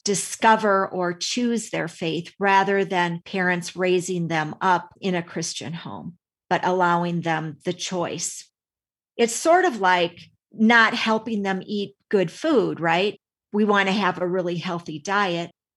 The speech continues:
And if we want our kiddos to embrace faith, we need to be able to step out in faith and,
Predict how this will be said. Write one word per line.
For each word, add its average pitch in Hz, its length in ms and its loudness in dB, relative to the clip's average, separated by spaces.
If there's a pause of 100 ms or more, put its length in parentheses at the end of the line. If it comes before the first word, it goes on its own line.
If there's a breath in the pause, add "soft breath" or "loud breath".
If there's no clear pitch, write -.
(280)
And 196 160 0
if 196 100 -4
we 214 140 0
want 190 360 0
our 185 160 0
kiddos 185 580 -2
to 202 140 -4
embrace 175 520 -4
faith, 185 440 -2 (540)
we 214 320 0
need 190 340 0
to 175 100 -10
be 180 180 2
able 175 160 -2
to 175 120 -8
step 175 380 -4
out 185 260 2
in 165 140 -6
faith 160 480 -8 (140)
and, 165 340 -6